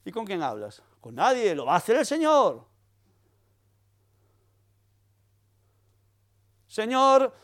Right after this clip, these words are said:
provee pa este que pasa necesidad. Señor, provee pa este que pasa necesidad".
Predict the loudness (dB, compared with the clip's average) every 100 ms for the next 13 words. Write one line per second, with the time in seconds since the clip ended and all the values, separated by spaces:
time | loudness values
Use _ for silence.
0 | _ 4 6 10 10 10 8 6 4 4
1 | 2 2 0 -2 -2 -6 -2 2 4 2
2 | -2 -4 0 0 4 6 6 6 4 0
3 | 0 -4 -2 -2 -2 -4 -8 -10 -4 0
4 | 2 0